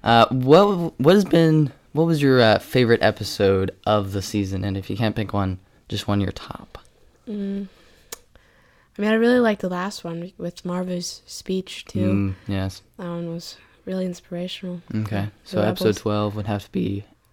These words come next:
Speaker 1: top of the not, top of the list for you?
Speaker 2: Um, yeah, it's up there.
Speaker 1: Mm-hmm.
Speaker 2: I also really liked the first one.
Speaker 1: First episode, really?
Speaker 2: Yes,
Speaker 1: Hmm,
Speaker 2: because
Speaker 1: okay.
Speaker 2: we got, we got some backstory of his childhood.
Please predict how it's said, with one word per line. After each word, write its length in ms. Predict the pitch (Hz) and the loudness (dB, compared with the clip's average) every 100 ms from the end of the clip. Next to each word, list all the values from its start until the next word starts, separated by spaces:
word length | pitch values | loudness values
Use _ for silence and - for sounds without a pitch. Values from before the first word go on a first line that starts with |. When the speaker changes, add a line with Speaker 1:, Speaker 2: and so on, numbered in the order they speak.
| - | -12
Speaker 1:
top 260 | - 107 | -4 -4
of 60 | 107 | -2
the 80 | 104 | -2
not, 300 | 101 104 - - | -2 -4 -8 -4
top 160 | 117 | -4
of 60 | - | 0
the 100 | 110 | 0
list 240 | 107 107 | 2 0
for 140 | - 113 | -2 -2
you? 140 | 113 - _ _ _ - | -2 -6 _ _ _ -8
Speaker 2:
Um, 340 | 247 277 294 | -4 -4 -4
yeah, 220 | 269 - | -6 -8
it's 160 | 302 - | -8 -6
up 160 | 320 | -8
there. 260 | - 277 277 _ _ - | -4 -4 -6 _ _ -8
Speaker 1:
Mm-hmm. 280 | 117 117 117 117 _ _ _ _ | -4 -2 -4 -6 _ _ _ _
Speaker 2:
I 40 | - _ - | -20 _ -10
also 180 | 233 247 | -4 0
really 180 | 247 | 0
liked 340 | 233 233 233 - | 0 0 -4 -8
the 80 | - | -8
first 360 | 220 226 - | -6 -6 -6
one. 320 | 247 254 254 - - - - - - | -4 -4 -6 -10 -20 -20 -20 -20 -6
Speaker 1:
First 260 | 123 151 175 | -2 0 -2
episode, 380 | - - - - | -4 -8 -14 -10
really? 220 | 151 131 | -8 -8
Speaker 2:
Yes, 300 | 202 202 196 | -6 -6 -8
Speaker 1:
Hmm, 60 | - | -12
Speaker 2:
because 260 | - 196 | -8 -6
Speaker 1:
okay. 80 | 196 | -6
Speaker 2:
we 80 | 190 | -8
got, 140 | 190 | -8
we 100 | 196 | -10
got 140 | 190 190 | -10 -10
some 180 | 175 170 | -10 -12
backstory 640 | 170 180 - 180 180 175 | -12 -14 -12 -10 -8 -10
of 80 | 170 | -12
his 140 | - | -18
childhood. 800 | - 175 180 196 185 196 196 196 | -16 -12 -10 -10 -8 -6 -6 -8